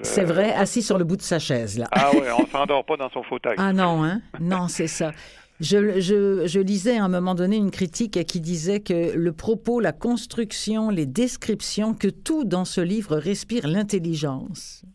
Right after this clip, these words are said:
Speaker 2: Oui.
Speaker 1: Hein ?
Speaker 2: Oh, je pense qu'on peut le dire. On comprend pourquoi, euh, Stephen King est, est le maître, euh,
Speaker 1: Ouais, hein.
Speaker 2: du suspense aux États-Unis. Euh,
Speaker 1: Mhm.
Speaker 2: euh, et je pense même partout dans le monde. C'est, euh,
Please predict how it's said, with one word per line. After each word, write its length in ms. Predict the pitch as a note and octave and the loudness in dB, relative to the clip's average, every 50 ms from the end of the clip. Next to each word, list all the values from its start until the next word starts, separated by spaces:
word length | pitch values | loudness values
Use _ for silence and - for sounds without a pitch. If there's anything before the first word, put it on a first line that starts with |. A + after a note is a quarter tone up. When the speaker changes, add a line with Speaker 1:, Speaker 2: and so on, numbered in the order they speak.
| _ _ _ _ _ _ - | _ _ _ _ _ _ 0
Speaker 2:
Oui. 180 | B2+ B2+ A#2+ - _ _ _ - | 2 2 2 0 _ _ _ -4
Speaker 1:
Hein ? 340 | - D3+ D#3 D#3 E3 F#3+ A3 - - - - G#2+ | -2 -2 0 0 -2 -2 -6 -8 -12 -20 -12 -8
Speaker 2:
Oh, 200 | G#2+ A2+ A2 G#2 G2+ | -6 -4 -4 -4 -4
je 60 | F#2 | -2
pense 180 | - D3 D3 - | 0 -2 0 2
qu'on 100 | - D3+ | 0 -2
peut 120 | A#2 - B2 | -2 -2 -10
le 60 | A2+ | -10
dire. 380 | G2 F#2+ A2 A#2+ C#3 C#3+ A#2 | -8 -6 -4 -2 -2 -2 0
On 100 | A#2+ B2 | 0 0
comprend 380 | B2+ - C#3 C3+ - D3 F3 G3+ | 2 2 2 2 2 0 -2 -2
pourquoi, 320 | - B2+ - - - C3+ C#3+ | -2 -6 -12 -8 -4 -2 -2
euh, 380 | D3+ C#3+ A2+ G#2 G#2 - A#2 A2+ - | 0 0 -2 -4 -6 -8 -8 -10 -8
Stephen 340 | - B2+ A#2 G#2+ A2 G#2+ G2+ | -6 -6 -6 -6 -8 -10 -8
King 260 | - A#2+ B2+ B2+ A#2 | -8 -6 -6 -8 -8
est, 340 | A2+ A2 - - - - - - | -10 -10 -8 -6 -4 -6 -4 -2
est 140 | - A#2+ A2+ | -2 -2 0
le 160 | G#2 G2+ G2 | 0 -2 -4
maître, 560 | G2 G2 G2+ A2 A#2+ A#2+ A#2+ A2 G#2 - G#2 | -2 -2 -2 0 0 0 -2 -4 -6 -8 -10
euh, 320 | G2 G2 G2+ G#2 - - D3 | -10 -8 -6 -6 -4 -2 0
Speaker 1:
Ouais, 260 | D#3 D3 C3+ C3+ C3 | 0 0 0 0 -2
hein. 60 | B2 | -2
Speaker 2:
du 120 | B2 A#2+ - - | -2 -2 0 0
suspense 500 | - B2 - - - A#2+ B2+ C3 A#2+ G#2 - - | 0 0 0 0 0 0 0 0 -2 -4 -6 -8
aux 60 | A2+ | -8
États-Unis. 840 | F#2+ G2 G#2 - - A2+ G#2 F2+ F#2+ G2+ G2 F#2 G#2 A#2 A#2+ - - | -6 -6 -6 -4 -2 -2 -2 -4 -6 -10 -12 -12 -12 -12 -12 -8 -6
Euh, 320 | F3 F3+ F3 D#3+ - - D#3+ | -4 -2 0 0 0 0 0
Speaker 1:
Mhm. 220 | D3+ C#3+ C3+ B2+ B2+ B2+ - - - - - - - - - - - | -2 -2 -4 -6 -6 -10 -12 -12 -12 -10 -12 -12 -12 -14 -18 -14 -12
Speaker 2:
euh, 360 | F2+ F2+ F#2 - G#2 A2+ A2 | -10 -8 -4 -2 0 2 2
et 320 | G#2+ G#2+ G2+ G#2 G#2 G2+ - | 2 0 -2 -4 -6 -6 -8
je 60 | - - | -8 -4
pense 240 | - A2+ G#2+ G2 - | -2 -2 -2 -4 -4
même 220 | A2 G2+ G2+ G2 | -4 -4 -2 -2
partout 320 | - G#2 F#2 - - - G#2+ | -2 -2 -2 -4 -6 -4 -2
dans 140 | G2+ F#2+ | -2 -2
le 60 | F#2+ F#2 | -2 -2
monde. 380 | F#2 G2 G#2 B2 A#2+ G#2 G2 G2+ G#2 F#2 - - | -4 -4 -4 -4 -8 -4 -2 -2 -2 -2 -2 -6
C'est, 400 | - - A2 G#2+ G#2+ A2 - - | -6 -4 -4 -2 -2 0 2 2
euh, 280 | - B1+ B1+ - - - | 2 2 2 0 0 -2